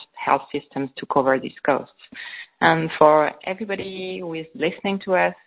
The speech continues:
uh, today, they can, of course, contribute with research and also with raising awareness about this issue, because usually policymakers, directors, they don't know that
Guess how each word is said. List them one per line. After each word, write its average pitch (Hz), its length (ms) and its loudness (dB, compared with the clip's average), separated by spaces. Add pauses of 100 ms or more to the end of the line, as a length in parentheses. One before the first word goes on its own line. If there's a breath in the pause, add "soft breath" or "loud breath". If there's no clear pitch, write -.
(120)
uh, 160 80 0 (140)
today, 160 400 -2 (420 loud breath)
they 202 220 6
can, 190 180 -6
of 160 140 -6
course, 147 360 -6 (220)
contribute 143 640 -2 (200)
with 131 320 -8
research 175 500 0 (200)
and 160 220 -2
also 165 720 0
with 151 260 -6 (140)
raising 160 400 0
awareness 147 480 2 (120)
about 135 300 -4
this 135 220 -6
issue, 135 400 -6
because 135 360 -4
usually 156 400 -6 (440)
policymakers, 180 920 0 (180)
directors, 165 720 -2 (160)
they 151 280 -4 (160)
don't 156 260 0 (140)
know 143 340 -4
that 131 200 -2